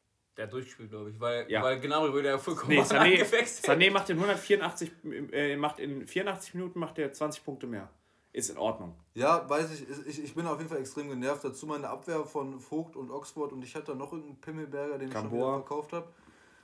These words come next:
Speaker 2: Gamboa mit vierunddreißig
Speaker 3: Ja,
Speaker 2: Punkten.
Speaker 3: Gamboa war auch gesetzt.
Speaker 2: Neunzehn Minuten gespielt, ne?
Speaker 1: Du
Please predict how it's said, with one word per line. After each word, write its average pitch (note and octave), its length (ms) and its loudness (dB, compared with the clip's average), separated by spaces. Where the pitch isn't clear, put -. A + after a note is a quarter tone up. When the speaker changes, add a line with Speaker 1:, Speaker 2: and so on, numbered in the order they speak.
Speaker 2:
Gamboa A2+ 360 -4
mit A2 140 -6
vierunddreißig A#2 480 -8
Speaker 3:
Ja, C#3+ 140 4
Speaker 2:
Punkten. C#3 260 0
Speaker 3:
Gamboa F3+ 400 2
war C#3 100 0
auch E3 380 -4
gesetzt. E3 540 -6
Speaker 2:
Neunzehn A2+ 340 -6
Minuten A2+ 260 -6
gespielt, A2 360 -12
ne? C3 40 -12
Speaker 1:
Du C3 60 -8